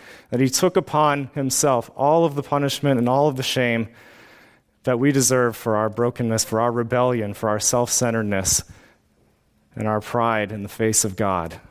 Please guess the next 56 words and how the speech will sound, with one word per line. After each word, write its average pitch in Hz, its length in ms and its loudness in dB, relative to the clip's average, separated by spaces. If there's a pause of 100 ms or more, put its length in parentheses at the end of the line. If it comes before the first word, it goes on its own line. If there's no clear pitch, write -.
(500)
Jesus 127 360 0
took - 220 -4
that 120 180 0
all 131 200 2
upon 123 300 -2
himself 110 480 -2
so - 140 -6
that 98 120 -2
we 104 120 -4
could 104 160 -8
be 104 100 -2
right 98 260 -2
with 104 200 -12
God. 92 360 -2 (300)
And 117 140 -2
that's 143 200 -4
what 135 100 -4
we 127 100 0
celebrate 113 600 0 (600)
when 117 100 -2
we 120 100 0
come 127 220 -4
to 127 100 -2
communion. 120 460 0
It's 123 140 0
something 190 320 2
that 175 180 0
some 196 160 0
of 208 120 4
you 180 100 4
have 143 120 0
done 151 300 2
lots 139 340 2
of 175 80 -6
times, 113 640 -2 (480)
and 131 100 0
it 139 60 2
can 165 180 2
lose 165 240 6
its 160 220 0
awe 139 260 4
and 120 80 0
it 117 60 -4
can 139 220 0
lose 151 240 4
its 127 160 -2
wonder. 123 320 0
But 107 100 -2
you're 170 140 4
gonna 214 180 2
hear, 175 400 4 (220)
when 143 120 -4
you 160 120 2
come 156 180 0
up 156 160 0
here, 147 300 2